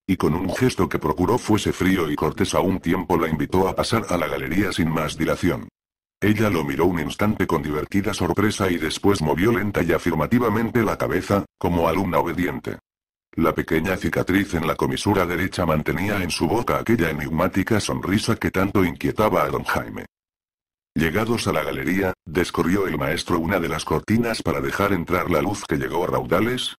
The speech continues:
multiplicada por los grandes espejos. Los rayos de sol incidieron sobre la joven, enmarcándola a contraluz en un halo dorado. Ella miró a su alrededor, visiblemente complacida por el ambiente de aquella estancia,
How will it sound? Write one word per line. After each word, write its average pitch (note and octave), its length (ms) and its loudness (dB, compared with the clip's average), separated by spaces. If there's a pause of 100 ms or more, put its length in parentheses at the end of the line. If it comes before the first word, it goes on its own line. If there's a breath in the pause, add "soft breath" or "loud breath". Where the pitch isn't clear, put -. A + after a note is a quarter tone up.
multiplicada D#2 680 -2
por F2+ 160 2
los E2+ 160 0
grandes G2 360 0
espejos. - 680 -4 (500)
Los D#2+ 300 0
rayos G2+ 420 0
de D#2+ 120 -4
sol A2+ 200 0
incidieron A2 540 2
sobre E2+ 240 2
la D2 100 0
joven, F#2+ 420 0 (120)
enmarcándola F2 800 0
a E2+ 80 -4
contraluz F2+ 540 -2
en F2+ 80 2
un G2 120 -2
halo G#2 200 2
dorado. D2+ 420 -2 (520)
Ella F#2 280 2
miró F#2 260 2
a A2 60 -2
su D#2+ 180 2
alrededor, D2 640 -2 (100)
visiblemente F#2 800 0
complacida F#2+ 580 0
por E2 180 0
el C2+ 80 0
ambiente F#2+ 480 -2
de F2 120 0
aquella A#2 320 0
estancia, G2 560 0